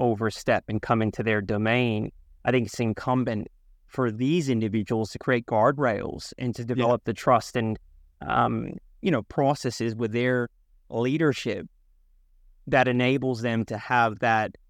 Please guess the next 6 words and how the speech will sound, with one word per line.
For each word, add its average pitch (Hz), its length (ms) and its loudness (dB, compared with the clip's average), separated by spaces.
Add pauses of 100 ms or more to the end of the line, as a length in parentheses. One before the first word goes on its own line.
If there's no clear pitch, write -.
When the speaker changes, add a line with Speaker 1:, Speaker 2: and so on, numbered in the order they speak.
(380)
Speaker 1:
uh, - 200 -10
opportunity 127 640 0
to 117 100 0
lead 107 480 0
without 117 340 2
interference. 117 840 -2